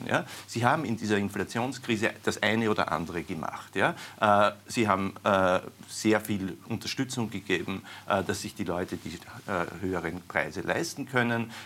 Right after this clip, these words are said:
Äh, wir haben relativ einen gewissen, ähm, Kaufkraftverlust für die durchschnittlichen Arbeitnehmersegmente gehabt, also Arbeiter und Angestellte, von circa drei Prozent im Jahr zweitausendzweiundzwanzig und dreiundzwanzig. Zweiundzwanzig und dreiundzwanzig wird's nicht sehr viel besser ausschauen, ja.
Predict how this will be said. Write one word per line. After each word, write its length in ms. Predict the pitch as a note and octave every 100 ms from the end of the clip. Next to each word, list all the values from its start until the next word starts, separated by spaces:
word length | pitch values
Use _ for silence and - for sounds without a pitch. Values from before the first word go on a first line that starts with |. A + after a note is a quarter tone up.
| -
Äh, 100 | G#2
wir 160 | G#2+
haben 380 | G2 F#2 G2+ - -
relativ 880 | G2 G2 A2+ C#3 C3+ B2 - A2+ A2
einen 280 | A#2 G#2+ G2
gewissen, 680 | G2 G2 D3+ - B2 G2+ F#2+ - - -
ähm, 380 | F#2+ F#2 F2 - - - -
Kaufkraftverlust 920 | - G2 - G#2 F#2+ - F2+ F2+ F#2 -
für 120 | G#2+
die 180 | F2+ E2+ - - -
durchschnittlichen 600 | A#2 A2+ A2 G2 F#2+ - -
Arbeitnehmersegmente 1300 | F2+ F2+ F#2+ F#2+ F#2+ G2+ - - G2 F#2+ F2 F2+ F2+
gehabt, 240 | G2 -
also 200 | F2+ E2+
Arbeiter 460 | - F2 G2 - F2+ -
und 140 | F#2
Angestellte, 720 | - F2+ A2+ - B2+ B2+ C3+ B2 - -
von 180 | G#2 G2+
circa 260 | G#2+ G2
drei 220 | F#2+ F2+ F2
Prozent 480 | F#2+ F#2 F2 F2 F2
im 100 | F2
Jahr 180 | E2
zweitausendzweiundzwanzig 1600 | E2+ E2 E2+ D2 G2 - - - - F#2 F2 - E2 D#2 E2 -
und 160 | A2 F#2+
dreiundzwanzig. 260 | F2+ F#2 -
Zweiundzwanzig 640 | G#2+ A2 B2 A#2+ G2+ G2+ F#2+
und 140 | E2
dreiundzwanzig 520 | F2+ F2 - E2+ -
wird's 200 | F2+ E2
nicht 120 | E2+ -
sehr 100 | -
viel 120 | -
besser 420 | - - - -
ausschauen, 400 | - - - -
ja. 180 | A2